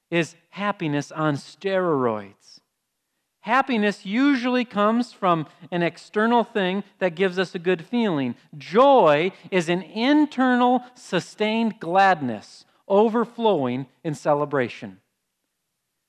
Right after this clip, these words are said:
God wants us to have an internal gladness that overflows in celebration. That's an amazing gift that he wants us.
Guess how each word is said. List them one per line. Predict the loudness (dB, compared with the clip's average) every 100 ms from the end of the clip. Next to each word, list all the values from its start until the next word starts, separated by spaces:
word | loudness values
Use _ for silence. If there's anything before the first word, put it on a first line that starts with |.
| _ _ -4
God | 0 0 0
wants | 0 0 0 -6
us | -12 -12
to | -12
have | -6 -4 -4
an | -4
internal | -6 -6 -4 -4 -2 0 -2 -4 _ _ _ _
gladness | -12 -8 -4 -4 -4 -6 -8 -16 -20 -20 _ -6
that | -4
overflows | 0 0 0 -2 -4 0 2 2 0 -2 -8 _ -6
in | -4 -2
celebration. | 0 0 0 -4 -4 -4 -6 -12 -16 -20 _ _ _ _ _ _ _ _ _ _ _ _ _ _ _ _ _ _ _ _ _ _ _ _ _ _ _
That's | -10 -6
an | -4
amazing | -2 -2 -4 -4 -6
gift | -4 -6 -8 -12
that | -10
he | -8
wants | -6 -6 -6 -10
us. | -20 -20